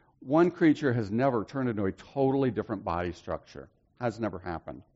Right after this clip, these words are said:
Well, following that creation, the next big event that happened on earth was what happened to this perfect creation.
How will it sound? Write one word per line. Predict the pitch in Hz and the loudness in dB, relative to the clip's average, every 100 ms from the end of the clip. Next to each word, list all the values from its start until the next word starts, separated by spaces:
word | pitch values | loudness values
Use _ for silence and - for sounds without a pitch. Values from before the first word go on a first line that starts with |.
| - _ _ _ _ _ _ _ - | -20 _ _ _ _ _ _ _ 0
Well, | 135 | 0
following | - 147 196 247 190 135 113 | 4 6 8 8 6 6 4
that | 98 92 104 - _ _ _ - | 2 0 -2 -8 _ _ _ -6
creation, | 147 131 117 107 135 151 | 2 6 6 4 2 2
the | |
next | 123 131 190 - 160 | 2 4 4 2 -6
big | 120 - 196 240 | -6 8 8 8
event | 254 240 226 | 2 0 -2
that | 185 | 0
happened | 160 156 180 | 2 2 2
on | 190 139 | 4 6
earth | 110 135 - - - _ _ _ _ _ _ _ _ _ _ - | 6 4 0 -20 -20 _ _ _ _ _ _ _ _ _ _ 6
was | 170 160 | 6 8
what | 190 190 | 6 6
happened | 220 262 214 | 6 4 6
to | |
this | 214 | 4
perfect | - 214 214 196 | 4 0 2 -2
creation. | 202 196 226 - 85 | 2 2 2 -2 -6